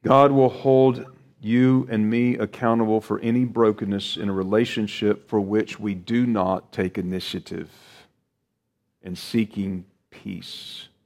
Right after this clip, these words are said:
As Romans twelve says, "You are to seek peace as much as it is able with you."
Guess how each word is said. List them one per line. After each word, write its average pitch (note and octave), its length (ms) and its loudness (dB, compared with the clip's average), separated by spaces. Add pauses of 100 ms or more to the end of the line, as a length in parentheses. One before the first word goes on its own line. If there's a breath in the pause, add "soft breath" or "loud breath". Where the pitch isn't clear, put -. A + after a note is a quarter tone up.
(2750)
As B2 120 2
Romans D3+ 260 8
twelve D#3+ 380 8
says, C3+ 420 6
"You E3 160 8
are D3 60 8
to B2+ 100 2
seek D#3 480 2
peace E3+ 420 2
as B2+ 200 2
much F3 520 6
as E3 240 4
it F3+ 140 8
is D3 240 4
able F3 460 8
with A#2+ 220 2
you." G#2+ 280 4